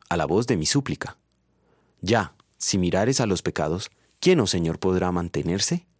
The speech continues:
Pero en ti hay perdón, para que seas reverenciado. Salmo ciento treinta y uno, versículos uno a cuatro. Lo bueno de tocar fondo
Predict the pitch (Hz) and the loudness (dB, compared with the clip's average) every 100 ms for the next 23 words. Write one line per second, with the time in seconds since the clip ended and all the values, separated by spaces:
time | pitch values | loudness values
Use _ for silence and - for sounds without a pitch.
0 | _ - - - - 98 82 73 165 185 | _ -20 -20 -12 -2 0 0 0 2 2
1 | 110 82 76 71 - _ - 135 135 131 | 2 -2 -4 -6 -8 _ -4 0 0 0
2 | 104 120 156 101 80 73 69 - 71 69 | 0 2 0 0 -2 -2 -2 -2 -4 -8
3 | _ _ _ - - - - - 101 123 | _ _ _ -20 -20 -16 -4 0 2 2
4 | 123 117 131 120 135 120 101 127 104 - | 2 0 0 0 2 2 2 2 0 -2
5 | - 80 - - 151 92 - 76 - - | -2 -4 -2 -2 0 0 -4 -6 -8 -16
6 | _ _ _ _ _ _ _ _ _ _ | _ _ _ _ _ _ _ _ _ _
7 | _ _ - - - - - _ _ _ | _ _ -20 -20 -20 -20 -20 _ _ _
8 | _ _ - 131 135 147 170 170 98 95 | _ _ 0 2 4 4 4 4 2 0
9 | 78 76 78 104 | -4 -4 -2 -4